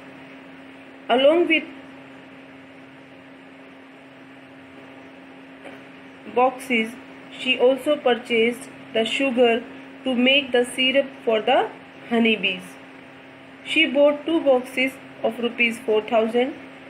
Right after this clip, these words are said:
from rupees five thousand. How many rupees will be left?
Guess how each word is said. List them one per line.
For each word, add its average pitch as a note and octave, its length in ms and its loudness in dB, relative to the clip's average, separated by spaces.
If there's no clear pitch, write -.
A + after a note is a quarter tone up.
from C#4+ 300 2
rupees A#3 460 -2
five C4+ 280 2
thousand. G#3 500 -2
How B3 120 2
many C#4 300 4
rupees C#4 400 0
will C4+ 160 0
be C#4 120 0
left? D#4 360 2